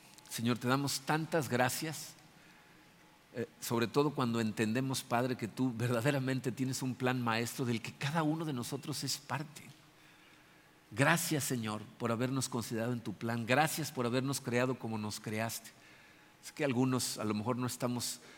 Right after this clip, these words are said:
conformes, pero conforme entendemos estas cosas, Padre, te pido que nos ayudes a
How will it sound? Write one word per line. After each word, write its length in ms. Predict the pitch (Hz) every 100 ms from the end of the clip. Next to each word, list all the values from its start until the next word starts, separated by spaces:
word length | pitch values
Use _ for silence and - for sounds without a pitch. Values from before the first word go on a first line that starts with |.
| -
conformes, 600 | - 113 98 123 127 123
pero 200 | - 117
conforme 460 | 113 113 117 113 117
entendemos 560 | 107 113 107 143 139 143
estas 300 | 135 123 -
cosas, 340 | 135 131 131
Padre, 360 | - 131 143 - - - - - - - - -
te 100 | 107
pido 240 | - 147
que 100 | 143
nos 160 | 113 -
ayudes 280 | 127 139 123
a 160 | 104